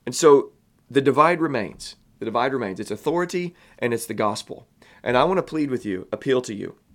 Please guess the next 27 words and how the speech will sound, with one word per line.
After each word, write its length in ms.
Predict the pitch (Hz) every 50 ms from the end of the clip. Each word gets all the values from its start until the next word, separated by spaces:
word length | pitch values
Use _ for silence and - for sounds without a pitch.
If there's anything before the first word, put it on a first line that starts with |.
| _ _ _ _ _ - _ _ _ _ _ _ -
Don't 280 | 123 127 123 143 143 151
be 100 | 160 156
like 240 | 151 135 113 107 -
those 340 | 104 98 95 95 104 101 -
in 160 | - 113 107
John 220 | 101 110 104 104
chapter 300 | 104 - 104 98 - 113
two. 200 | 101 - 139 117 95
Don't 220 | 107 110 110 - 139 143 123
be 100 | 127 135
like 200 | 147 151 - -
those 180 | 110 113 104
with 180 | - 107 90 101
Ja-, 100 | 120 120
in 200 | - - 113 101
the 80 | 110 110
book 160 | 120 117 -
of 80 | 107
James. 400 | 101 107 127 147 139 101 - - _ _ _ _ _ _ _ _ _ _ _ -
Don't 280 | 101 123 131 156 -
believe 300 | 117 127 120 131 156 165
a 80 | 139 113
false 320 | - - 120 117 120 -
gospel 600 | - - 117 131 170 - - - 107 101 110 - _ _ - _ _ -
that 140 | - 117 101
says 360 | - - 131 120 123 123 104
that, 300 | 113 120 110 - - -